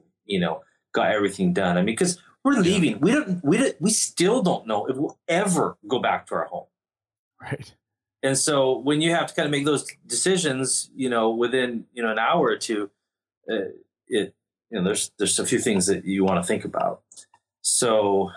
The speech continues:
Speaker 1: so we packed up our car and we left Odessa around four P M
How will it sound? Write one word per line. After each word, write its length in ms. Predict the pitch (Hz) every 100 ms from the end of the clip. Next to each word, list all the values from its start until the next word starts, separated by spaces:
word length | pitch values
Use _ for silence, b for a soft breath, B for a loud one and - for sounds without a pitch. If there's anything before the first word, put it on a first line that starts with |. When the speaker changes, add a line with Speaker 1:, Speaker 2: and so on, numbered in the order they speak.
| B
Speaker 1:
so 160 | - 139
we 100 | 135
packed 280 | 135 127 139
up 100 | 127
our 120 | 120
car 640 | - 123 113 113 113 - -
and 580 | 107 98 95 90 90 95 -
we 480 | 113 113 117 107 90 -
left 760 | 101 104 104 95 - - - -
Odessa 840 | 98 92 - 196 - - 92 90 _ _ _ -
around 320 | 98 95 90
four 220 | - 131
P 220 | - 113 98
M 140 | 87